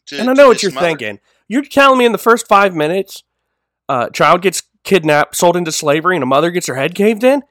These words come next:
Speaker 2: Yes, but it's fun.
Speaker 1: Yeah.
Speaker 2: It's a fun movie, guys. I promise. Now,
Speaker 1: Good
Speaker 2: I,
Speaker 1: times.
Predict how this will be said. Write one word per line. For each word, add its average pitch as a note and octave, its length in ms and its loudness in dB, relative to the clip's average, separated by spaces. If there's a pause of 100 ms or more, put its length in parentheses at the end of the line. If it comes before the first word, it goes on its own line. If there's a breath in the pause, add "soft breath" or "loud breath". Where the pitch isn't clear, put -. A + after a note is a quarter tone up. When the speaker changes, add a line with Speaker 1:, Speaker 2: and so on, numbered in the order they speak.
(240)
Speaker 2:
Yes, D#4+ 180 0
but C4 160 -4
it's - 200 -8
fun. D4+ 440 -8
Speaker 1:
Yeah. F3 140 -4
Speaker 2:
It's F#3 120 -6
a C4+ 60 0 (100)
fun C#4 260 4
movie, C#4+ 300 -8
guys. E3 480 -4
I A#3 40 -2
promise. A3 760 -2 (280)
Now, A3+ 300 4
Speaker 1:
Good A3 200 0
Speaker 2:
I, D#4 260 0
Speaker 1:
times. D3+ 360 -12